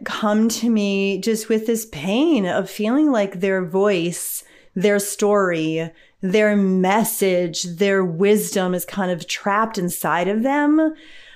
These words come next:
Um, and some of them come to me knowing that through the very process of writing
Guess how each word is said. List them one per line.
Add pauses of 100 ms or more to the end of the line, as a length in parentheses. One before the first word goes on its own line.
(240)
Um,
and
some
of
them
come
to
me
knowing (180)
that
through
the
very
process
of
writing